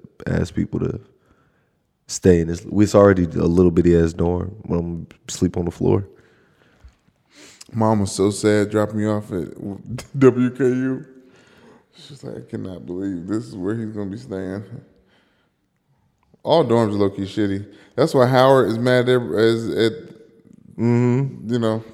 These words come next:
Speaker 1: The tuition is so high?
Speaker 2: No, uh, and the, the facilities are not.
Speaker 1: And the facilities are so, are
Speaker 2: Yeah,
Speaker 1: terrible,
Speaker 2: I mean, I,
Speaker 1: yeah.
Speaker 2: that's, I mean.
Speaker 1: I mean, what you call it? The, uh, I shoulda went to the U K. That, I had, a, I think I,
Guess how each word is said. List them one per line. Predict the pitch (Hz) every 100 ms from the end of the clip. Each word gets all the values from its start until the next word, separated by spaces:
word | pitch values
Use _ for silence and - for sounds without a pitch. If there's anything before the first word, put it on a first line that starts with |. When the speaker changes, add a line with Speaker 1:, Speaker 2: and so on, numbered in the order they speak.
| -
Speaker 1:
The | 101 104 101 98
tuition | - 107 107 113
is | 107
so | 110 113
high? | 113 117 113 - _ _ _ _ -
Speaker 2:
No, | 135 156 104 80
uh, | 117 113 90
and | 117 117 110
the, | 107
the | 90 104
facilities | 101 107 147 254 247 104 104
are | 101
not. | 98 98
Speaker 1:
And | 101
the |
facilities | 98 101 110 104 98 95
are |
so, | 92 101 - 95
are |
Speaker 2:
Yeah, | 170
Speaker 1:
terrible, | 156 104 117
Speaker 2:
I |
mean, |
I, | 110
Speaker 1:
yeah. | 101
Speaker 2:
that's, | 127 -
I | - 110
mean. | 107 101 104 - _ _ _ -
Speaker 1:
I | 104
mean, | 113 98 92 90 -
what | 110 107
you |
call | - 101 92
it? | 90
The, | 95 87
uh, | 92 92 90 92 104 - _ _ _ _ _ _
I | 101
shoulda | - 101
went | 98 95
to |
the | 95
U | 95 95
K. | - 98 101 - _ _ _ _ -
That, | 110 -
I | 98
had, | 123 107
a, | 90 -
I |
think | 95 120
I, | 104